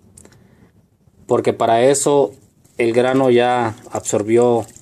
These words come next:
casi, casi todo el líquido. Y ya una vez quitándole el agua,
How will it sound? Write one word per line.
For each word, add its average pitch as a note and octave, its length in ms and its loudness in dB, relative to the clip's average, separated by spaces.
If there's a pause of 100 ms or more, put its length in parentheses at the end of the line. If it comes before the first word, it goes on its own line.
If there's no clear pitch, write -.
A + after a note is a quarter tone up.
(560)
casi, A#2 320 -4
casi A#2 320 -4
todo A#2 180 2
el A#2 60 2
líquido. A2+ 440 0 (2000)
Y D3 680 2
ya D3+ 120 2
una F3 200 2
vez F3 160 2
quitándole D#3+ 400 2
el C#3+ 80 2
agua, C#3+ 420 0